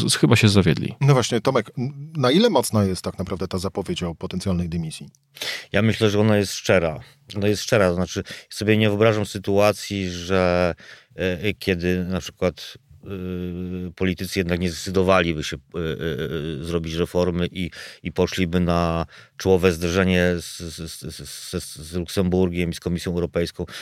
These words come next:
Speaker 3: żeby ona nagle zmieniła zdanie. Ona właściwie,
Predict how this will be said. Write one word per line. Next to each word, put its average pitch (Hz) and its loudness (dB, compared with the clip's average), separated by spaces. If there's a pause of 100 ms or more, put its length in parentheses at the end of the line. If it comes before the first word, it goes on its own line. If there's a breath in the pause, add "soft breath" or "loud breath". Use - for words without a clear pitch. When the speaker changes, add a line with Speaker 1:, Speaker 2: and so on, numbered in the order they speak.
(140 loud breath)
Speaker 3:
żeby 90 0
ona 92 4
nagle 87 2
zmieniła 90 4
zdanie. 78 -2
Ona 90 -4
właściwie, 95 0